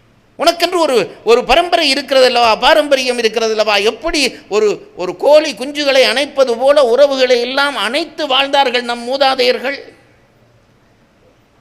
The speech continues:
நான் எத்தனை பேரை வா-, அணைத்து வாழ்ந்தார்கள். எள்ளு, அந்த காகம் பரிமாறுவது போல எடுத்து எல்லாருக்கும் கொடுத்து, கொடுத்து, கொடுத்து தானே சாப்பிட்டார்கள்.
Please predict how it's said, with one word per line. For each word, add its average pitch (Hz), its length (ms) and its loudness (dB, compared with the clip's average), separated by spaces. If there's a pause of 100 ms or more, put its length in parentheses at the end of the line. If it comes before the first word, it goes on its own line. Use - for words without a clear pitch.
(120)
நான் 226 220 0
எத்தனை 339 380 0
பேரை 311 280 0
வா-, 285 240 0
அணைத்து 285 320 0
வாழ்ந்தார்கள். 254 580 0 (300)
எள்ளு, 247 400 -2
அந்த 226 140 -4
காகம் 262 460 0
பரிமாறுவது 254 600 2
போல 269 240 4 (260)
எடுத்து 277 460 -2
எல்லாருக்கும் 262 580 0
கொடுத்து, 240 380 -2
கொடுத்து, 233 360 -4
கொடுத்து 247 340 -6
தானே 285 320 -2
சாப்பிட்டார்கள். 269 800 -2